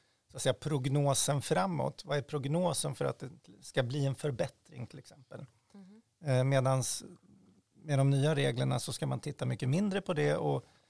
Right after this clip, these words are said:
Speaker 1: lägga m-, större vikt vid vad som faktiskt har hänt, vad som är problemet, så att säga.
Speaker 2: Okej.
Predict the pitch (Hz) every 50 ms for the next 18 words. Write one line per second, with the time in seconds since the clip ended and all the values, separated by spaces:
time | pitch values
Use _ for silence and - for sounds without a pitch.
0 | _ _ _ _ _ - 143 143 139 127 135 131 135 165 - - - - - 165
1 | 160 156 139 151 147 117 120 131 - - - _ - 135 135 135 117 117 127 123
2 | - - 139 127 - - - 139 135 - - - 143 131 - - 120 101 160 196
3 | 156 120 110 - 131 123 - - 135 127 120 - - 120 139 175 165 - - -
4 | - - - - - _ - - - 147 131 _ _ _ _ _ _ _ _ -
5 | 185 _ - 220 185 - -